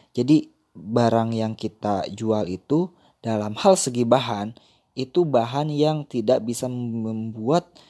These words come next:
si konsumen itu kecewa, karena bahan yang kita buat, eh, bahan yang kita gunakan ini itu merupakan bahan yang bisa kebilang bahan premium lah, ud-, udah kebilang bahan yang bagus gitu, seperti itu.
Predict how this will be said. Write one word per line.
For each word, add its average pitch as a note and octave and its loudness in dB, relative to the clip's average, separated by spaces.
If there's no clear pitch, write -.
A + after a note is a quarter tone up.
si A#2+ -2
konsumen A2+ -2
itu - -4
kecewa, A#2 0
karena D3 -2
bahan A#2+ -2
yang - -12
kita A2+ -4
buat, A2 -4
eh, A2+ 0
bahan A2 -4
yang A2 -8
kita A2 -6
gunakan G#2 -6
ini C3+ -4
itu D3 0
merupakan A#2 -2
bahan B2 0
yang A#2+ -2
bisa C3 -2
kebilang C#3 0
bahan B2+ -4
premium C#3 -2
lah, A#2+ -4
ud-, - -10
udah A#2+ 2
kebilang A2+ -2
bahan A#2 -4
yang A2+ -6
bagus B2+ 0
gitu, G2 -6
seperti - -8
itu. - -12